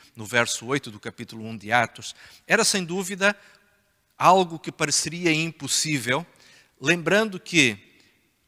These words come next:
o Império Romano era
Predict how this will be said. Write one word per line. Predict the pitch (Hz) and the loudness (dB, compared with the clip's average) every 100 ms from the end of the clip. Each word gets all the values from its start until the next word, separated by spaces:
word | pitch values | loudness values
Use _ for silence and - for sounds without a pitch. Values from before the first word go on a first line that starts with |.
| _ _ _ _ _ _ - | _ _ _ _ _ _ -6
o | 139 | -4
Império | 143 170 190 | 0 -2 -2
Romano | 170 139 131 127 127 160 _ _ - | -4 -6 -2 -2 -2 -10 _ _ -4
era | 131 139 147 143 | 0 2 2 0